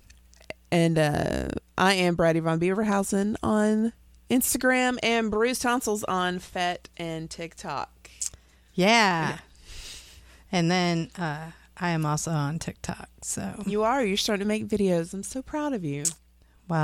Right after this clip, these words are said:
Speaker 2: I gotta make some videos. I have, you know, I've been,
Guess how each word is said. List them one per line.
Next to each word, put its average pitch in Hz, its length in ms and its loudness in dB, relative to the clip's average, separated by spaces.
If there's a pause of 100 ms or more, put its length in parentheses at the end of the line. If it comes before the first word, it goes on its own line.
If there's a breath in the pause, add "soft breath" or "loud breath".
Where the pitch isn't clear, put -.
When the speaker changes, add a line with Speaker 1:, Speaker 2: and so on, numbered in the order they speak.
Speaker 2:
I 165 160 -2
gotta 151 240 2
make 143 480 -4
some 160 180 -4
videos. 151 580 0
I 165 140 2
have, 151 340 -2 (300)
you 175 160 0
know, 143 240 2 (320)
I've 165 60 0
been, 156 260 0